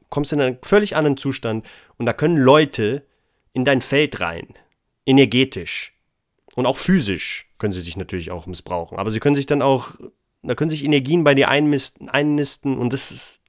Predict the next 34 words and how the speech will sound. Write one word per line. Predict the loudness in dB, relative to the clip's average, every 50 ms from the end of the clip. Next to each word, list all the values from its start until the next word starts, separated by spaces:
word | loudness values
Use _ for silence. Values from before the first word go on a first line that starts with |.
| _ _ _
kann | -2 -2 0 0
sehr | 2 2 2 2 4
unangenehm | 2 2 2 2 -2 -4 -6 -8 -8 -10
werden. | -10 -12 -12 -16 -18 _ _ _ _ _ _ _ _ _ _ _ _ _ _ _ _ _ _ _ _ _ _ _
Deswegen, | -8 -4 0 0 2
ich | 0 0 0
leg's | 2 2 2 2 0 -6 -6 -8 -8
wirklich | -8 -8 -8 -10 -16 -16 -18 _ _
an | _ -6 -4 -2
jeden | -2 -2 -2 -2 -2
ans | -2 -2 -4 -4 -4
Herz. | -4 -6 -6 -8 -10 -14 -14 -14 -16 _ _ _ _ _ _ _ _ _ _ _ _ _ _ _ _
Seid | -2 0 0 0
vorsichtig, | 2 2 2 2 2 0 -2 -6 -4 -4 -4 -4 -4 -6 -12 -16 -20 -20 _ _ _ _ _ _ _ _
nicht | -6 -6 -4 -2 -4
aus | -4 -4 -2 2
Angst, | 2 2 2 2 -4 -6 -8
aber | -2 -2 -2 -2 -2 -6 -8 -10 -10 -10 _
übernimmt | -2 0 0 6 6 6 6 4 2 4
Eigenverantwortung | 4 4 4 2 -2 -4 -4 -4 -4 -4 -4 -4 -4 -4 -4 -6 -6 -6 -6
und | -6 -4 -2
macht | 0 0 0 0 -4 -14 _ -6
es | -6 -2 0 0 2
nicht | 2 2 2
aus | 0 -2 -2
fomo, | -6 -6 -2 -2 0 0 0 -2 -4 -6 -12 _ _
ne? | -6 -6 -6 -6 _ _ _ _
Macht | -10 -8 -6
das | -4 -4
nicht | -4 -4 -4
aus | -4
der | -6 -6
fomo | -4 0 0 0 0 0 -2
heraus. | -4 -6 -8 -10 -10 -10 -12 -16 -16 -18